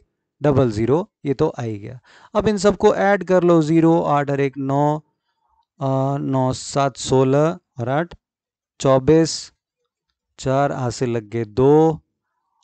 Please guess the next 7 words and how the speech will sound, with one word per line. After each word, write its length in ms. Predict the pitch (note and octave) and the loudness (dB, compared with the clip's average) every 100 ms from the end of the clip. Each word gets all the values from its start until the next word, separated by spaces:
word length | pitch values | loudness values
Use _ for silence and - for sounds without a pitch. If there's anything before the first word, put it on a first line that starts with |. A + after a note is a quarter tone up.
| - | -10
आठ 180 | B2+ B2 | -8 -8
पाँच 280 | - C3 - | -6 -6 -4
तेरह, 260 | C3+ B2+ | -2 -2
दो 120 | B2 A#2+ | -2 -4
पन्द्रह, 380 | - A#2+ A#2+ B2 | -4 -6 -4 -4
पाँच 340 | A#2+ A#2 - | -4 -6 -6
बीस 600 | A2 B2 C#3 D#3 - - | -4 0 0 0 -4 -16